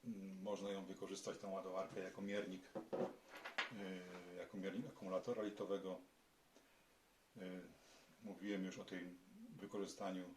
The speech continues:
ładowarki do pomiaru rezystancji pakietu. Yy, limit temperatury można, to chyba powiedziałem,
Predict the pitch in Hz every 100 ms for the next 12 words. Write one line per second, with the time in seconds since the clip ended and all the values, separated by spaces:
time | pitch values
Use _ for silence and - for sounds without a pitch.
0 | - 101 92 92 95 95 92 90 90 90
1 | 92 87 87 85 - 123 117 120 104 -
2 | 101 101 92 - - - - - - -
3 | - - - - - - - - - -
4 | - - - - - - - 107 95 95
5 | 101 98 - 98 95 - - 113 107 92
6 | 98 120 - - 92 82 90 85 113 117
7 | 107 113